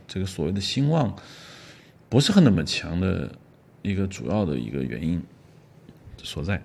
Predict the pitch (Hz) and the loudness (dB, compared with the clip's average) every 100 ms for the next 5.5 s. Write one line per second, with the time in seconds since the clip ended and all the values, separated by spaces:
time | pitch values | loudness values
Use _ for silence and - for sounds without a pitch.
0 | - - - - - 123 92 90 101 101 | -8 -8 -8 -12 -2 4 4 6 4 0
1 | - - - 170 131 95 95 80 127 127 | -6 -10 0 6 8 6 2 0 0 2
2 | 139 104 107 98 78 87 76 52 - - | 2 2 0 0 0 0 -2 -2 -8 -10
3 | - 120 113 - - - - 139 104 - | -2 0 0 -2 -6 -8 0 4 4 2
4 | - - - - - 78 92 113 113 90 | -4 -6 -8 -12 -6 -2 2 2 2 0
5 | 113 117 104 123 120 | 2 2 2 2 2